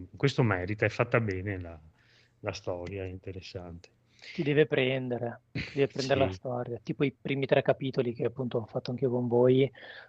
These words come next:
Speaker 2: onestamente a me hanno leggermente annoiato.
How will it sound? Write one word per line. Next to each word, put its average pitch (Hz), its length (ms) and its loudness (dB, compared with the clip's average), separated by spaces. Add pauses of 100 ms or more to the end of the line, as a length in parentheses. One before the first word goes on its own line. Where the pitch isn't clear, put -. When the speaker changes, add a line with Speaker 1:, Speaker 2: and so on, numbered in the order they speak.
Speaker 2:
onestamente 135 1080 4 (100)
a - 160 0
me 143 140 4
hanno 147 400 4
leggermente 135 960 4
annoiato. 123 840 0